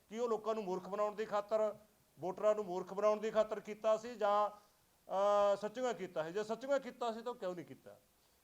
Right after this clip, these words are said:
ਉਸ ਤੋਂ ਬਾਅਦ ਸਾਡਾ ਦਿੱਲੀ ਅੰਦੋਲਨ ਸ਼ੁਰੂ ਹੋ ਜਾਂਦਾ। ਦਿੱਲੀ ਅੰਦੋਲਨ ਦੇ ਦੌਰਾਨ ਤਿੰਨੇ ਕਾਨੂੰਨ ਵਾਪਸ ਹੋ ਜਾਂਦੇ ਆ ਤੇ ਬਾਕੀ ਜਿਹੜੀਆਂ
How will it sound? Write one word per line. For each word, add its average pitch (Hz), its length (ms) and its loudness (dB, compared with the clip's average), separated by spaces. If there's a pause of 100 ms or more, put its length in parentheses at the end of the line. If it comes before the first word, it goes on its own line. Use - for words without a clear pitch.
(320)
ਉਸ 214 120 -4
ਤੋਂ 269 200 6
ਬਾਅਦ 254 220 6
ਸਾਡਾ 240 200 0
ਦਿੱਲੀ 208 260 0
ਅੰਦੋਲਨ 208 340 0
ਸ਼ੁਰੂ 208 240 -2
ਹੋ 185 160 0
ਜਾਂਦਾ। 175 600 2 (360)
ਦਿੱਲੀ 214 400 -4
ਅੰਦੋਲਨ 233 400 0
ਦੇ 233 120 0
ਦੌਰਾਨ 185 380 4
ਤਿੰਨੇ 214 360 -4
ਕਾਨੂੰਨ 208 320 -4
ਵਾਪਸ 175 320 4
ਹੋ 185 220 -4
ਜਾਂਦੇ 185 360 -2
ਆ 240 100 2
ਤੇ 233 200 -4
ਬਾਕੀ 160 480 -4
ਜਿਹੜੀਆਂ 220 540 0